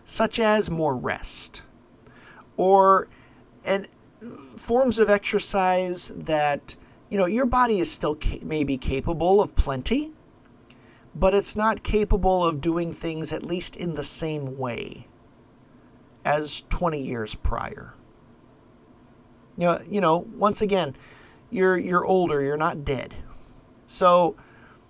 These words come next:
just changing the routine, changing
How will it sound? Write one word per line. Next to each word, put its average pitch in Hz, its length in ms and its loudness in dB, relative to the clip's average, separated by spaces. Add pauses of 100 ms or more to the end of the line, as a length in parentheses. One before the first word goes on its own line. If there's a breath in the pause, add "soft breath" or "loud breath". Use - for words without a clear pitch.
(380)
just - 380 -4
changing 220 580 0
the 208 100 0
routine, 202 640 -4 (1400)
changing 214 840 0